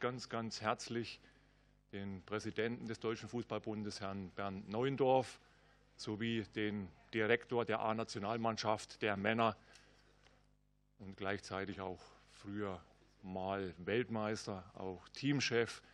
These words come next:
der deutschen Nationalmannschaft, Herrn Rudi Völler. Und es stehen uns hier heute auch ebenfalls mit zur Verfügung, neben dem B M I, Herr Michael Lauer, der als Ressortvertreter des Auswärtigen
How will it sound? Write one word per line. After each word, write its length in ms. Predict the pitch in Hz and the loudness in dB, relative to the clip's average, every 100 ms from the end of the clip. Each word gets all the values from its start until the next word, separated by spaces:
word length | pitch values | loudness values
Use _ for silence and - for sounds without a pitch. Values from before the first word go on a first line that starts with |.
| - | -10
der 100 | 113 | -6
deutschen 220 | 104 104 | -4 -2
Nationalmannschaft, 920 | 98 - 98 101 101 101 98 92 - - - | -2 -4 -4 -2 -4 -2 -2 -4 -8 -18 -10
Herrn 120 | 95 | -6
Rudi 220 | 101 104 | -2 0
Völler. 360 | 101 127 165 151 - - - - - _ _ _ _ _ _ _ - | 4 6 8 6 -2 -20 -20 -20 -20 _ _ _ _ _ _ _ -8
Und 420 | 113 113 104 - | -4 -4 -4 -4
es 160 | 113 | -4
stehen 280 | - 117 120 | 0 2 2
uns 440 | 110 107 101 - - | 0 -4 -4 -8 -6
hier 380 | 113 135 127 - | 4 6 4 2
heute 480 | 110 123 117 117 - | 2 4 4 2 0
auch 380 | 110 110 110 - | -2 0 0 -4
ebenfalls 640 | 107 110 113 107 110 110 - | -2 -2 -2 2 4 4 2
mit 240 | 107 131 | 2 2
zur 140 | - 117 | 2 -2
Verfügung, 680 | 117 - 117 120 117 110 95 | -2 -2 -2 0 0 0 -2
neben 300 | 104 117 104 | 0 2 2
dem 140 | 104 | -2
B 200 | 101 107 | 0 -2
M 180 | 101 104 | 0 -2
I, 280 | 113 107 107 - - - - - - _ | 0 0 0 -6 -20 -20 -20 -20 -20 _
Herr 300 | - 98 98 90 | -4 -2 -2 -2
Michael 460 | 117 110 101 101 | -2 -2 0 0
Lauer, 440 | 95 104 120 120 101 - | 2 6 8 6 2 -4
der 220 | 104 104 104 | -4 -2 -4
als 160 | - 98 | -4 -6
Ressortvertreter 640 | - 107 107 95 104 101 | -2 -2 -2 -2 -2 -2
des 220 | 95 92 | -4 -6
Auswärtigen 640 | - 101 101 95 95 92 | -6 -8 -6 -6 -6 -8